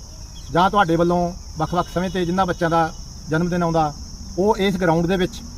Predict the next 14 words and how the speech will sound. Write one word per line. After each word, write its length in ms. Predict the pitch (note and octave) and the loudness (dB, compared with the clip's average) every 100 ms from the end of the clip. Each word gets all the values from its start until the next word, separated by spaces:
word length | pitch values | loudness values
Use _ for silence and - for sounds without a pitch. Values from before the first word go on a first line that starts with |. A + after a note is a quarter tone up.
| - | -8
ਸੈਲੀਬ੍ਰੇਟ 340 | - F3 F#3 E3+ | -2 0 0 0
ਕਰਦੇ 260 | E3+ D#3 | 0 0
ਨੇਗੇ, 220 | D#3+ D#3 C#3+ - - - - - | 0 0 -2 -8 -10 -12 -10 -6
ਤਾਂ 100 | - | -2
ਇਹ 100 | A3 | 0
ਇੱਕ 120 | A3+ A#3 | 0 -2
ਵਧੀਆ 240 | G#3 C#4 | -2 -2
ਬਿਰਤਾ, 320 | A#3+ F3 G#2+ - - - - - - - - - | -4 -6 -8 -10 -12 -12 -12 -12 -12 -12 -8 -2
ਇਹ 60 | |
ਸਾਡੇ 220 | G#3 G3+ A3+ | 2 2 2
ਭਾਈਚਾਰਕ 460 | A3+ G3+ G3 F#3+ G3 | 2 4 2 2 0
ਸਾਂਝ 180 | F3+ A3 | 0 2
ਆ 60 | F#3+ | 0
ਇੱਕ, 160 | - | -2